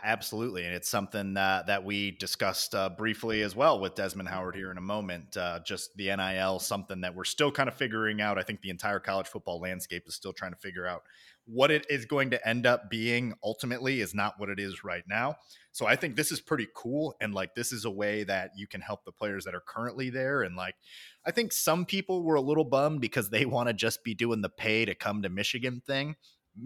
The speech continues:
I, I'm actually all right with Michigan not going all the way in on that, but there needs to be a middle ground there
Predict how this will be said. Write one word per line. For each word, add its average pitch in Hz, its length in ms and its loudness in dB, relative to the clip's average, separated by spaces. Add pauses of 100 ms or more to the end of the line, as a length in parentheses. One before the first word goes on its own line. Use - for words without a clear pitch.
(400)
I, 135 240 4
I'm 127 260 6
actually 120 480 0
all 107 220 2
right 104 260 4
with 113 160 -4
Michigan 107 460 0
not 98 200 2
going 101 300 -2
all 98 220 2
the 123 60 6
way 131 180 2
in 131 80 4
on 127 160 4
that, 139 180 2
but 110 100 -4
there 110 120 -2
needs 123 260 0
to - 80 -8
be 110 120 -2
a 90 40 -2
middle 110 280 0
ground 143 420 4
there 156 240 0